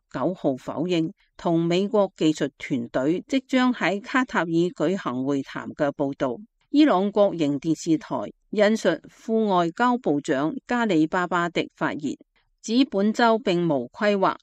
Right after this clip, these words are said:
相關工作小組會議。此前，美國新聞網站 Axios 同C N N曾引述美方官員消息，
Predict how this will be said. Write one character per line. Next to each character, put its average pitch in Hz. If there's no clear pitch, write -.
相 247
關 226
工 269
作 160
小 151
組 165
會 165
議。 139
此 175
前， -
美 220
國 233
新 285
聞 147
網 139
站 156
Axios 131
同 165
C 240
N 226
N 220
曾 180
引 175
述 190
美 185
方 240
官 240
員 180
消 202
息， -